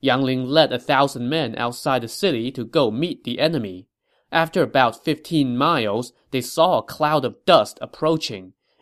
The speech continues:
It was Guan Yu's army. When the two sides met, Yang Ling rode out with spear in hand and cursed Guan Yu,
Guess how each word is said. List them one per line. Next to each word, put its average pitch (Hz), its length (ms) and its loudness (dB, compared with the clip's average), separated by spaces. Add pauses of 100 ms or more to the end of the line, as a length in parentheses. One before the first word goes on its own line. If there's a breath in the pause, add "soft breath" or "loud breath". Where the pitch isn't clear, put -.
It 143 120 2
was 117 220 -2
Guan 156 340 2
Yu's 98 280 -10
army. 120 480 -2 (340)
When 143 140 0
the 127 80 0
two 208 240 -2
sides 147 440 0
met, 151 380 -2 (200)
Yang 131 260 2
Ling 131 240 -2
rode 147 260 4
out 151 240 2
with 117 160 -6
spear 170 480 -2
in 113 180 -6
hand 123 460 -2 (140)
and 123 200 -6
cursed - 520 -4
Guan 160 280 4
Yu, 95 220 -8